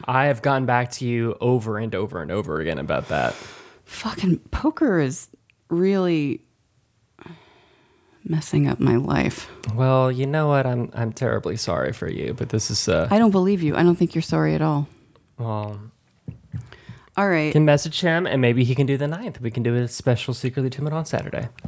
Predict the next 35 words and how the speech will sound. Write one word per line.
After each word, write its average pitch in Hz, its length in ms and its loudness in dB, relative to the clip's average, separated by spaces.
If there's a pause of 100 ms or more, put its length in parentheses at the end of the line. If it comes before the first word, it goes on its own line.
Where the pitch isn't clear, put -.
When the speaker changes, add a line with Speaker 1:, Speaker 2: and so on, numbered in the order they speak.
(120)
Speaker 2:
Oh, 156 140 2
that's 143 240 0
right. 135 220 -2 (120)
Um, 143 520 4
okay, 147 220 0
I 123 160 0
will 127 240 -2
ask. - 220 2
Speaker 1:
<laughs> 855 260 -4 (560)
Okay. 175 800 2
Speaker 2:
I 208 100 2
forgot 156 500 0 (240)
Saturday 127 560 0
comes - 360 -4
next. - 520 -4
Speaker 1:
<laughs> - 1500 0
Speaker 2:
Okay, - 180 -12 (320)
I'll 151 160 4
ask 127 260 2
him. 127 220 -2 (880)
I 156 60 2
don't 143 80 4
Speaker 1:
Okay, 123 80 -2
Speaker 2:
think 127 120 -2
I 120 40 0
have, - 140 0
Speaker 1:
cool. - 280 -8
Speaker 2:
I 151 40 2
don't 156 140 4
think 139 180 -4
I 117 60 -2
have 120 220 -4
plans 101 340 -2
on 110 220 -4 (340)
that - 240 -8